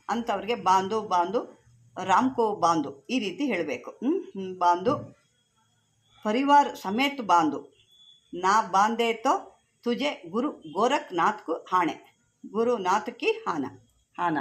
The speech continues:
ಅಂದ್ರೆ ಅವರ ಆಣೆ ಅಂತ ಹೇಳಿ ಬರುತ್ತಿದ್ದು, ಗೋರಖ್ನಾಥ ಗುರು ಇದಕ್ಕೆ.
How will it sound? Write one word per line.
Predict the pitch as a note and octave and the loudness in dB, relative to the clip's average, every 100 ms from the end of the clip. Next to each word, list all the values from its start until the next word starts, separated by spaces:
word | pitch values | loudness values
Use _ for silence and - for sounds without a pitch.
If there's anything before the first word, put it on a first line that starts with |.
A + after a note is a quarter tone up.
| - F3 | -4 -8
ಅಂದ್ರೆ | F#3 C4 | -4 -2
ಅವರ | F#3 F3+ A3 - | -2 -2 -2 0
ಆಣೆ | E3+ F#3 F#3+ D#3+ | 0 2 0 -2
ಅಂತ | - D#3 D3+ A#3+ | -6 -6 -4 -4
ಹೇಳಿ | E3+ C#3+ - D#3+ | -4 -10 -12 -8
ಬರುತ್ತಿದ್ದು, | D#3 D3+ D3 C#3+ B3+ - _ _ - | -8 -8 -8 -4 -6 -8 _ _ -10
ಗೋರಖ್ನಾಥ | F3+ A3+ A3+ F#3+ E3 D#3+ D#3 G#2+ - - - _ _ - | -4 -2 0 0 -2 -2 -6 -6 -10 -16 -20 _ _ -10
ಗುರು | F#3 G3 F3+ D3 - | -6 -4 -4 -6 -8
ಇದಕ್ಕೆ. | D#3 D3+ E3 | -8 -8 -6